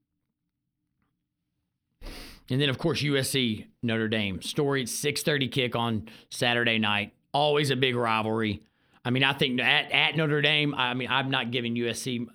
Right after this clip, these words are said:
much of a chance to upset Notre Dame. I think, oh, Notre Dame is too well coached of a team. Brian Kelly does too good of a job.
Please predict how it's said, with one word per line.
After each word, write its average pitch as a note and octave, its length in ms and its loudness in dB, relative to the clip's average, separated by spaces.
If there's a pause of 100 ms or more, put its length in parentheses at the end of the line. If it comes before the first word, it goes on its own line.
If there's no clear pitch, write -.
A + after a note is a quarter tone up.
much A#2+ 220 -2
of A#2 80 -2
a A2+ 60 0
chance B2 400 -2
to G#2+ 140 -6
upset A2+ 360 -4
Notre A#2 200 -2
Dame. A#2 200 0
I A2+ 40 0
think, A#2 300 -6
oh, B2 220 -2
Notre B2 220 -2
Dame B2 200 0
is A2 120 -4
too C#3+ 240 -2
well B2 240 -2
coached B2 360 -6
of A2+ 80 -6
a A2+ 60 -6
team. A2 300 -6
Brian A2+ 220 -4
Kelly A2+ 180 -6
does A2 180 -8
too C#3 220 -4
good C3+ 180 -2
of B2 60 -4
a B2 60 -2
job. G2+ 500 -2